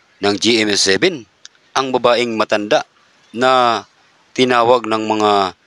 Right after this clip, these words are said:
residente na aswang? At dito, dadaanan natin ngayon yung kanyang pinagsuotan at kung saan siya kinuha. At ilalagay ko dyan yung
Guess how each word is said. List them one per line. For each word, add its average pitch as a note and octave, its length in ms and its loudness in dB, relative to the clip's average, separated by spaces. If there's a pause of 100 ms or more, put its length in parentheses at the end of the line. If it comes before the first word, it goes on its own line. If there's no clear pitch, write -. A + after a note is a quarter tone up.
residente G#2+ 640 -6
na G2+ 320 -2 (160)
aswang? C3+ 320 -4 (720)
At - 240 -6
dito, D#3 400 -4 (320)
dadaanan A#2+ 400 2
natin A2+ 240 -2
ngayon C3 240 -2 (160)
yung G#2+ 160 -4
kanyang G#2+ 560 -4 (960)
pinagsuotan B2+ 800 -2 (320)
at - 160 -6
kung D3+ 240 -4
saan D3+ 160 -2
siya C#3+ 320 -4
kinuha. A#2+ 400 -2 (640)
At B2+ 80 -6
ilalagay C3 480 0
ko B2+ 80 0
dyan C3 320 -2 (240)
yung A#2+ 160 0